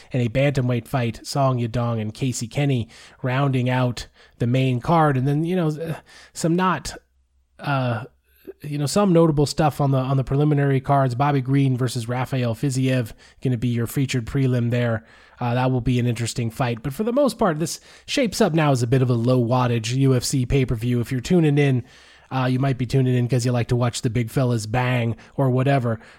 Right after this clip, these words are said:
I personally, uh, am excited about Chiesa versus Luque. I think that's a hell of a fight at welterweight, and one where we're gonna get to see if Michael Chiesa can kinda keep it rolling and establish himself as something approaching number one contender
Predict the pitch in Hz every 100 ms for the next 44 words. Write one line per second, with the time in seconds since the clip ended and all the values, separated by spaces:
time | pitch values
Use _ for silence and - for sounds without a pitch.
0 | - 202 233 208 196 208 180 170 147 139
1 | 165 147 147 139 139 151 131 170 147 139
2 | 135 - 151 131 139 123 123 113 117 185
3 | 185 190 151 127 123 139 151 135 147 143
4 | 135 151 143 120 110 135 135 135 127 123
5 | 123 135 123 120 120 117 120 135 - -
6 | 139 117 127 127 120 - 143 131 139 131
7 | 123 123 113 147 131 101 135 156 151 139
8 | 135 - - 123 127 - 135 135 135 139
9 | 127 143 131 123 113 131 127 120 113 131
10 | - 123 127 123 120 120 113 107 127 123
11 | 117